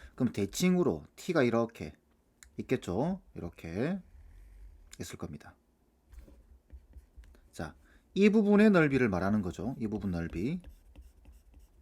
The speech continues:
그죠? 자, 일이 여기이기 때문에 요 T 값은 여기를 벗어날 수 없습니다. 그죠? 영하고 일 사이라고 돼 있죠.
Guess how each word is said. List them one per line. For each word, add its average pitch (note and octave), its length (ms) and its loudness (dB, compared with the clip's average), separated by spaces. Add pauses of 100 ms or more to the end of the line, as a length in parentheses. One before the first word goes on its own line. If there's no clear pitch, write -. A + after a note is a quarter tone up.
(760)
그죠? A2+ 420 0 (380)
자, D#2 240 -8 (560)
일이 G3+ 300 6
여기이기 F3+ 420 8
때문에 G2 560 0 (440)
요 G#2+ 80 -4
T - 180 -2
값은 C3+ 680 0
여기를 C#3 300 2
벗어날 D3 360 0
수 - 120 -6
없습니다. B2 720 -4 (400)
그죠? D#3+ 320 -2 (120)
영하고 A#2 340 4
일 C3 80 2
사이라고 A#2 340 -2
돼 G#2+ 160 0
있죠. B2 480 0